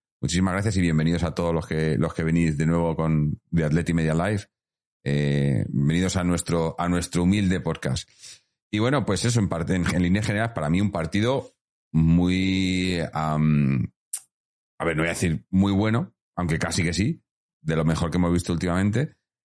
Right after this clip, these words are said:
pero en el momento viene, viene en, en, en un momento crucial, porque, pues, el equipo no estaba bien, el empate en Champions no nos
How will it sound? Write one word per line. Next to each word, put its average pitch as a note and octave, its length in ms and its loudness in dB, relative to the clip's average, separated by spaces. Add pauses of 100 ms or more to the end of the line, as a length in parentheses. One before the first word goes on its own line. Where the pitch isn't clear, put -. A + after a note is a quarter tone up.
(240)
pero F2 440 -2
en E2+ 120 0
el E2 80 2
momento E2+ 460 0
viene, F2+ 440 2
viene F#2+ 400 2
en, F#2 100 2
en, E2+ 420 0
en E2 140 0
un E2+ 140 2
momento E2+ 1080 0
crucial, D2 500 0
porque, C#2+ 640 -2
pues, - 160 -6
el B1+ 80 -2
equipo C#2 220 0
no D2 60 2
estaba C2+ 260 -2
bien, G#2 320 0
el D2+ 260 0
empate D2+ 400 -4
en D2+ 80 0
Champions D2+ 500 -2
no D2+ 120 2
nos D2+ 360 -2